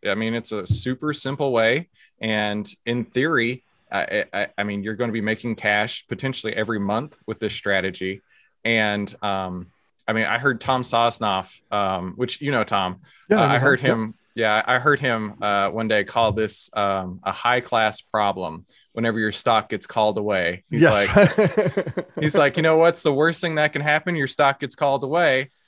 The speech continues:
Speaker 1: because, hey, you know what? You made money on the stock, you made money on the call, and now you get to do it all, all over again." I, I can't think of a worse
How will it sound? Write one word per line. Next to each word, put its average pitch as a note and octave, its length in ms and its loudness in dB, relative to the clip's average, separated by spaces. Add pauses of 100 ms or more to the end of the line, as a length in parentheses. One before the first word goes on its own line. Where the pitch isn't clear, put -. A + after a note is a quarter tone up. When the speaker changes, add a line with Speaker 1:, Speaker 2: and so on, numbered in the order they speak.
(120)
Speaker 1:
because, C3+ 480 0
hey, D3 360 0
you B2+ 80 -10
know B2+ 140 -2
what? C#3+ 260 0
You C3 80 -6
made C3+ 240 -2
money C3 220 -4
on A2+ 120 -4
the A2 80 -6
stock, F3 440 2
you A#2 80 -8
made A2 200 -4
money C3 220 -2
on C3 100 -2
the B2 80 -4
call, D3+ 480 4
and B2+ 400 -2
now A2+ 140 0
you B2 180 -4
get B2+ 140 -4
to B2+ 60 -14
do C3 160 0
it B2+ 60 0
all, C3 140 4
all C3 240 2
over C3 260 0
again." F#2+ 420 -6
I, G#2+ 200 0
I C3 60 0
can't F3+ 260 -2
think F3 180 0
of C3 100 2
a B2+ 160 6
worse C3+ 580 -2